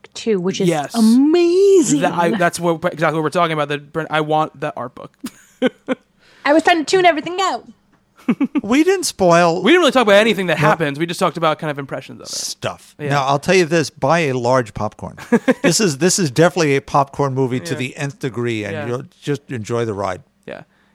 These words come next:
Speaker 2: It's, it's actually impossible really to spoil it, Stephanie, because it, it's,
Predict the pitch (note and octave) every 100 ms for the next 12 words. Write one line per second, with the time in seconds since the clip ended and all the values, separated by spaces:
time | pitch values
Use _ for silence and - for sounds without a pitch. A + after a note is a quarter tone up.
0 | _ F#3+ - B3+ D4 C#4+ B3+ - A3 F3+
1 | A#3 G3+ F#3+ E3 - E3+ F#3+ G3 G3+ G#3
2 | F#3 E3 D#3 D#3+ D#3+ -